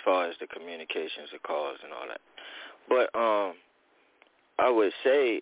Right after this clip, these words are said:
uh, McKinney will get some burn out there. Now, I don't know how much, but he will get some burn out there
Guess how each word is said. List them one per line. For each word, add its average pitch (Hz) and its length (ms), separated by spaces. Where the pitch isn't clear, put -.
uh, 98 380
McKinney 151 540
will 185 400
get 208 260
some 190 160
burn 202 300
out 127 220
there. 92 180
Now, 87 100
I 104 260
don't 160 100
know 165 60
how 175 140
much, 220 280
but 127 140
he 135 160
will 147 280
get 127 240
some 101 140
burn 135 300
out 92 180
there 80 240